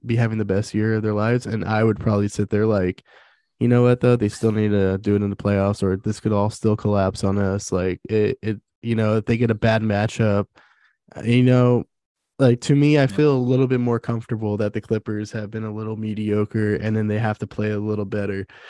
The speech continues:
Speaker 1: <laughs> 'Cause, like, I don't know, like, I've, I've, like, for example, the bubble, that was the first year where my brain was like, "They still have to do it, but it looks like they may."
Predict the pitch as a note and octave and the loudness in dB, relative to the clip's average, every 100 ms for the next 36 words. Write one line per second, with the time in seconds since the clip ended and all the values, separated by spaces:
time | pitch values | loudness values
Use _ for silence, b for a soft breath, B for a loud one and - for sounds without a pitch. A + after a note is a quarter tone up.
0 | B B B3 - C#3+ - A#2+ B2 A#2+ A#2 | B B -8 -8 -4 -2 0 0 0 0
1 | - B B B B B2 C3 C#3+ C#3 C#3 | -6 B B B B 2 4 4 4 4
2 | C3 B2+ B2 G#2+ - _ A#2 A2 A2 - | 4 4 2 0 -6 _ -4 -2 -2 -2
3 | B2 C#3 - A#2 C3 B2 C#3 C#3+ - - | -2 -2 -2 -2 -2 -4 -4 -4 -4 -6
4 | D3+ C#3 D3+ D#3 B2+ A2+ G#2+ A#2+ B2 G#2 | -4 -2 -2 0 -2 -2 -2 0 0 -2
5 | G2 _ _ b b b b b _ _ | -4 _ _ b b b b b _ _
6 | _ B2 C3+ E3 D#3 - D#3+ - C#3+ D3+ | _ 2 4 4 2 2 2 4 4 4
7 | C3+ A#2+ A2 A#2+ A#2+ A#2+ A2+ A2+ C3 B2 | 6 4 4 2 2 2 2 4 4 4
8 | A2+ A2+ G#2+ G2+ - - _ _ _ _ | 4 2 2 2 -2 -14 _ _ _ _
9 | _ _ - B2 - G#3 G#3+ - B2 A2+ | _ _ -2 0 2 4 4 2 -2 2
10 | C3 B2+ G#2+ G#2 G2+ A#2 G#3 - A#3+ - | 4 6 4 2 0 2 0 0 -2 0
11 | B2 A2+ A#2+ - | 0 0 0 -2